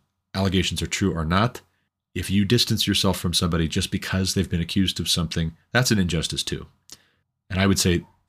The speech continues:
there goes your testimony in that case, as much or more than if you voted for somebody that you know is compromised.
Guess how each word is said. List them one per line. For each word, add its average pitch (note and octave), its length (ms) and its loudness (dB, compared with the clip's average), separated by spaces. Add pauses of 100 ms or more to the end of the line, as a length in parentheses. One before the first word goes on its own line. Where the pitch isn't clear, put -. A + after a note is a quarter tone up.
(100)
there A2 440 2
goes A2 240 4
your G2+ 80 0
testimony E2 680 0 (400)
in D#2 200 -6
that C#3 260 0
case, E2 400 0 (540)
as - 140 -8
much D#3+ 200 2
or A2 60 6
more F2+ 500 2 (400)
than E2+ 360 0 (540)
if F#2+ 140 -6
you G2+ 100 4
voted A#2 260 4
for G2 100 -2
somebody F2 280 2
that D#2 160 -6
you E2+ 220 -4
know D#2 300 -2 (640)
is - 100 -6
compromised. - 680 -6